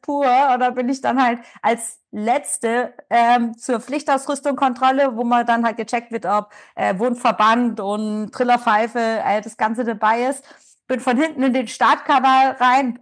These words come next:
hab mich halt so ein bisschen nach vorne, äh, weil ich ja schon von vorne starten wollte. Und da hat mich dann direkt, wie ich mich so vor, ähm, entlanghangelt, dann der Moderator nach vorne geholt zum Interview. Das heißt, ich hab dann noch zwei Sätze gesagt und dann ist der Startschuss gefallen.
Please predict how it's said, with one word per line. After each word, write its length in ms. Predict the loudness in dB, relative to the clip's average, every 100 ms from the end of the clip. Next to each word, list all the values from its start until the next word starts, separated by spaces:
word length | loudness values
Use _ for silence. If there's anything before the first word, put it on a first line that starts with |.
| -2
hab 140 | -2
mich 120 | 0
halt 160 | -2 0
so 60 |
ein 60 | -4
bisschen 240 | -4 -4
nach 160 | -2 -2
vorne, 520 | 0 0 0 -2 -2
äh, 200 | -2 0
weil 100 | -2
ich 60 | -4
ja 80 | -4
schon 200 | -4 -6
von 120 | -6
vorne 300 | -4 -2 -2
starten 340 | 0 0 0
wollte. 400 | 0 0 0 -2 -4 -14 -20 -10
Und 300 | -6 -6 -6 2
da 160 | 4
hat 140 | 4 0
mich 120 | -2
dann 200 | 0 0
direkt, 500 | 0 0 -2 -4 -8
wie 80 | -8
ich 120 | -4
mich 280 | -6 -6 -14
so 220 | -10 -8
vor, 480 | -8 -2 0 2 0 -10 _ -4
ähm, 640 | -2 0 0 -2 -4 -8 _ _
entlanghangelt, 840 | -6 -2 0 2 2 2 2 0 0
dann 220 | 0 0
der 160 | 0 0
Moderator 760 | 0 0 0 0 0 0 0 -2
nach 140 | -6
vorne 340 | 0 0 2 2
geholt 400 | 0 0 0 -2
zum 160 | -4
Interview. 440 | -2 0 -2 -2 -2
Das 280 | -2 0 0
heißt, 160 | 0
ich 60 | 0
hab 120 | 0
dann 120 | 0
noch 200 | 0 -2 -4 _
zwei 240 | -2 0 2
Sätze 280 | -2 -2 -4
gesagt 440 | -2 2 2 2
und 80 | -2
dann 120 | -2
ist 160 | -2 -4
der 80 | -2
Startschuss 640 | 2 2 0 -6 -6 -6
gefallen. 480 | -8 -2 2 2